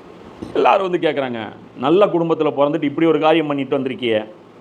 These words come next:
அப்படின்னு உடனே குழந்தைய காட்டுறாங்க. "குழந்தைய காட்டுறிய அறிவில்லை உனக்கு, குழந்தைகிட்ட போய் நாங்க என்னத்த போய் பேசுவோங்கிற? அந்த குழந்தை கூப்பிடுது, 'இங்க வாங்க எல்லாரும், நான் அல்லாஹ்வுடைய ரசூலு, நான் அல்லாஹ்வுடைய அடிமை, அல்லாஹ் என்னை ரசூலா அனுப்பியிருக்கோம்.'" எல்லாரும் ஷாக்கு, வாயை மூடி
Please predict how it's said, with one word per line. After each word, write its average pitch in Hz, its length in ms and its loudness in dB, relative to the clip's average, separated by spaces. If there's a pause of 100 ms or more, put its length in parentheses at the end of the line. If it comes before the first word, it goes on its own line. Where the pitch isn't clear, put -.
(480)
அப்படின்னு 143 220 0
உடனே 139 140 2
குழந்தைய 131 320 2
காட்டுறாங்க. 104 320 -4 (480)
"குழந்தைய 190 320 2
காட்டுறிய 151 380 0
அறிவில்லை 147 340 0
உனக்கு, 117 400 -4
குழந்தைகிட்ட 156 380 0
போய் 156 120 -2
நாங்க 135 240 -2
என்னத்த 143 180 -4
போய் 127 240 -2
பேசுவோங்கிற? 107 360 -6 (260)
அந்த 127 120 2
குழந்தை 143 280 2
கூப்பிடுது, 123 260 -2
'இங்க 113 140 -4
வாங்க 113 200 0
எல்லாரும், 101 340 -2 (720)
நான் 117 160 2
அல்லாஹ்வுடைய 120 440 0
ரசூலு, 113 360 -4 (260)
நான் 117 160 -2
அல்லாஹ்வுடைய 127 300 2
அடிமை, 120 420 -4 (720)
அல்லாஹ் 143 200 2
என்னை 131 160 -2
ரசூலா 127 380 0
அனுப்பியிருக்கோம்.'" 101 520 -6
எல்லாரும் 127 580 0
ஷாக்கு, 120 320 -6
வாயை 123 380 0
மூடி 127 220 -4